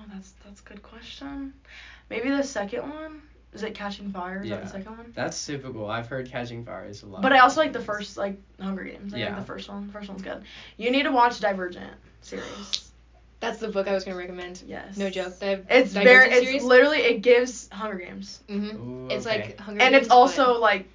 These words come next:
Speaker 1: ten, fifteen years old. So, but it's, like, very dystopian.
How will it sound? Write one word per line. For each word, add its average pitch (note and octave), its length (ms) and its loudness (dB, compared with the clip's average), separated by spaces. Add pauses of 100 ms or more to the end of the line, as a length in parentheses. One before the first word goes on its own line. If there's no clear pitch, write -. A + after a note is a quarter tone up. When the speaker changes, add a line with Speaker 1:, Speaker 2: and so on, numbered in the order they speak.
(160)
Speaker 1:
ten, G3+ 440 -4
fifteen F#3+ 360 -10
years E3 180 -10
old. - 240 -12 (180)
So, A3+ 400 2 (160)
but G#3+ 240 6
it's, A3 180 0
like, A#3 140 0
very G#3 260 0
dystopian. G3 680 -6